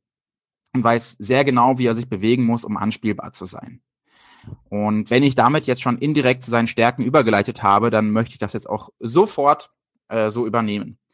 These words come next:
Und wenn man über Dennis Hussein Basic Stärken spricht, dann muss man als allererstes über sein Laufpensum und seine Dynamik reden.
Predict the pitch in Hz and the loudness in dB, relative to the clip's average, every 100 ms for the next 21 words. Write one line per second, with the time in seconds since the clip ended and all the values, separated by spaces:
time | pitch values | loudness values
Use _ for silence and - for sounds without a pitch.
0 | _ - - _ 127 131 143 143 - 131 | _ -20 -20 _ 0 4 2 0 -2 -2
1 | 147 147 143 160 - 170 160 131 147 151 | 0 0 0 -2 -4 -6 0 2 2 -2
2 | - 117 123 127 139 - 113 127 143 165 | -2 -2 -2 -6 -6 -2 0 2 2 0
3 | - 131 120 120 113 - 120 123 95 101 | 2 0 2 0 0 0 0 2 0 -4
4 | - 113 - 104 98 101 110 143 - 147 | -8 -10 -4 -4 -2 2 2 2 0 -6
5 | 139 127 120 110 104 104 101 98 90 104 | -4 -4 -4 -6 -8 -8 -8 -10 -12 -12
6 | - - - 90 | -16 -20 -20 -20